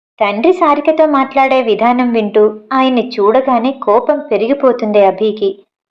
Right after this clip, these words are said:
అది ఆపుకోవడానికి ఎడమ చేయి సహకరించకపోయేసరికి సెలైన్ ఉన్న కుడి చేతి పిడికిల్ని గట్టిగా బిగించాడు. రక్తం వెనక్కొచ్చి సెలైన్ బాటిల్లో కనిపించింది.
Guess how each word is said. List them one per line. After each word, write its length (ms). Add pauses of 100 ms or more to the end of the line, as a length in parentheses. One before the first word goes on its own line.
(120)
అది 280
ఆపుకోవడానికి 1080
ఎడమ 340
చేయి 280
సహకరించకపోయేసరికి 1500 (420)
సెలైన్ 380
ఉన్న 220
కుడి 400
చేతి 180
పిడికిల్ని 720
గట్టిగా 400
బిగించాడు. 720 (1040)
రక్తం 420
వెనక్కొచ్చి 640
సెలైన్ 380
బాటిల్లో 420
కనిపించింది. 840